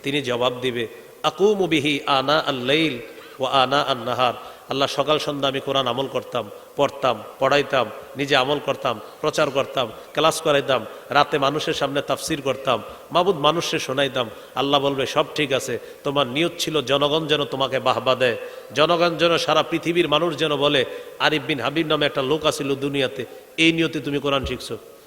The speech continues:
এটা আল্লাহ তাআলা বলে ফেলবে একদম, যদি মাকসাদ এটা থাকে। তখন ওই ব্যক্তি এটা বলার পর আল্লাহ বলবেন, "কাযাবতা, তুমি মিথ্যা কথা বলছো।"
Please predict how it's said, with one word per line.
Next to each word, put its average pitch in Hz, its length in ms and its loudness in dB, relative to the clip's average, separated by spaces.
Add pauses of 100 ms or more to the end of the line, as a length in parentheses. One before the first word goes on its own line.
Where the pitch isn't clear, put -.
(140)
এটা 135 240 2
আল্লাহ 131 220 0
তাআলা 135 220 -2
বলে 123 220 -2
ফেলবে 117 300 -4 (420)
একদম, 120 440 -2 (300)
যদি 139 140 0
মাকসাদ 135 400 0
এটা 139 180 0
থাকে। 120 300 -4 (640)
তখন 131 260 -2
ওই 131 80 0
ব্যক্তি 135 340 -2
এটা 135 140 2
বলার 127 280 2
পর 139 200 2
আল্লাহ 131 220 0
বলবেন, 123 300 0 (100)
"কাযাবতা, 208 540 6 (280)
তুমি 135 160 -4
মিথ্যা 139 320 -2
কথা 131 160 0
বলছো।" 120 380 -4